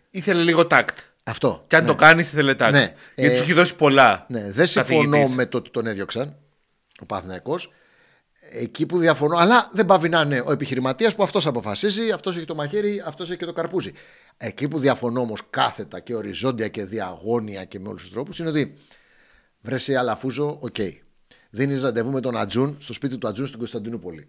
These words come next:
Speaker 2: Οκ. Ε, κλείνεις τον deal με τον Τερίμ. Οκ. Δεν λες τίποτα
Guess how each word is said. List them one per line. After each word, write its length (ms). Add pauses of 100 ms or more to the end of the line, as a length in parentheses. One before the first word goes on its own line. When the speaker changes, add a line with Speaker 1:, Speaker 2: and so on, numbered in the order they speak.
Speaker 2:
Οκ. 160 (1040)
Ε, 640
κλείνεις 300
τον 140
deal 160
με 120
τον 200
Τερίμ. 300 (360)
Οκ. 180 (880)
Δεν 200
λες 160
τίποτα 520